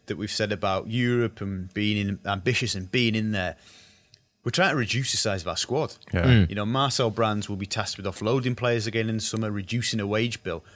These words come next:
Speaker 1: But if we're in Europe, and you rightly say, Preno, we need the bodies.
Speaker 2: Yeah.
Speaker 1: So
Speaker 2: it's a type of body, though, isn't it? You know,
Speaker 3: Yeah.
Speaker 2: it's, it's like experienced players who are on big sums of money.
Speaker 1: Oh, yeah.
Speaker 2: You know, Yannick Bolasie, Ashley Williams, uh, you know, Cuco
Speaker 3: Morales.
Speaker 2: Martina, Morales, you know, players like that.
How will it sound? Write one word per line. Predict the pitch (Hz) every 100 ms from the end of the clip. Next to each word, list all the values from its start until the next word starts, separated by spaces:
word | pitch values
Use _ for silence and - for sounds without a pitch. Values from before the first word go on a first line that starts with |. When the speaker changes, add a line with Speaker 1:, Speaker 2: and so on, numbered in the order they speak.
| _ -
Speaker 1:
But | 110
if | -
we're | 175
in | 123 107
Europe, | 143 120
and | 120
you | 139
rightly | 120 107 95
say, | 107 127
Preno, | - 95 82 78 _ -
we |
need | 113 110
the | 92
bodies. | 104 156 160 85 - _ -
Speaker 2:
Yeah. | 92 87
Speaker 1:
So | - 139 139 -
Speaker 2:
it's | -
a |
type | 156 165 131
of |
body, | 120 120 117
though, | 110
isn't | 110 113
it? | 104
You | 120
know, | 104
Speaker 3:
Yeah. | 107 101
Speaker 2:
it's, | 92
it's | 120
like | 127 117
experienced | 113 - - 131 117 110 -
players | - 104 95 92 - -
who | 98 107
are | 101
on | 98 87 90 -
big | 113 82
sums | - 107 98
of | 90
money. | 95 92 87
Speaker 1:
Oh, | -
yeah. | 78 - -
Speaker 2:
You | 107
know, | 95
Yannick | 92 95 92
Bolasie, | - 95 95 95 95
Ashley | 90 - 92
Williams, | 95 95 92 92 92 85 -
uh, | 90 92
you | 90
know, | 92 87
Cuco | - 95 90
Speaker 3:
Morales. | 85 85 101
Speaker 2:
Martina, | 98 92 92
Morales, | 90 92 92 95 92 - - -
you | 104
know, | 92 76
players | - 104 95
like | 101 90
that. | 101 95